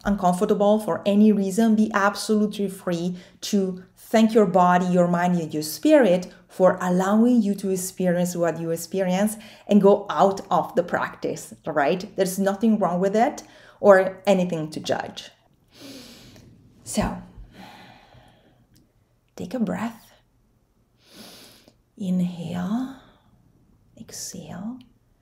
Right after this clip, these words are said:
and when you inhale again,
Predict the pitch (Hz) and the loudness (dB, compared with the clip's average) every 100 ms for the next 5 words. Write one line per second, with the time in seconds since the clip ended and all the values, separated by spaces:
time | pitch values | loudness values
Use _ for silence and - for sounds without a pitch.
0 | _ _ - 170 - _ _ 160 156 151 | _ _ -10 -8 -10 _ _ -14 -14 -12
1 | 156 156 156 - 165 160 - 151 147 175 | -12 -12 -14 -14 -12 -14 -18 -20 -14 -8
2 | 220 240 262 302 | -6 -4 -6 -6